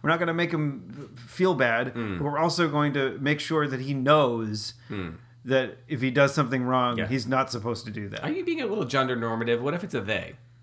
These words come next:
Speaker 1: What? The
Speaker 2: The
Speaker 1: dog?
Speaker 2: dog.
Speaker 1: We're probably gonna get a boy dog.
Speaker 2: You're gonna get a boy dog.
Speaker 1: We don't wanna, like,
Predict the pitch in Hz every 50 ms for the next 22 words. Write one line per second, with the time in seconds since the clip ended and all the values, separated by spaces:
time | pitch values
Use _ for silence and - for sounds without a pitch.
0 | _ - - - 127 120 107 104 - - - - - - - - 117 110 120 117
1 | 127 151 202 220 - - - - - 170 175 - 208 214 190 180 143 123 113 107
2 | 107 98 98 95 - - 85 87 90 87 92 98 107 101 92 87 82 76 73 71
3 | - - 58 57 - - - - - - - - 135 135 147 139 135 131 123 120
4 | 120 113 90 120 123 113 104